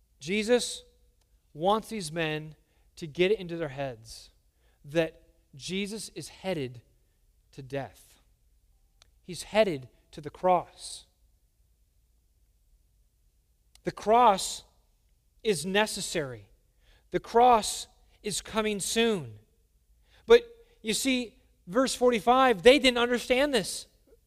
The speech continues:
They did not understand this saying. They couldn't get it into their thick heads that this Messiah,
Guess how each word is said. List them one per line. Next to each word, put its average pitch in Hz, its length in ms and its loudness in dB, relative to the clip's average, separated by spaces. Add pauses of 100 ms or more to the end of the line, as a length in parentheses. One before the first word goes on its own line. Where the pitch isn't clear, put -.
(360)
They 254 60 -6
did 262 120 -6
not 277 160 4
understand 277 440 2
this 262 120 -2
saying. 269 440 -2 (680)
They 302 140 4
couldn't 311 320 2
get 294 160 6
it 285 100 4
into 294 180 2
their 262 160 6
thick - 240 0
heads 277 420 4 (220)
that 262 320 8
this 269 240 -2
Messiah, 277 680 6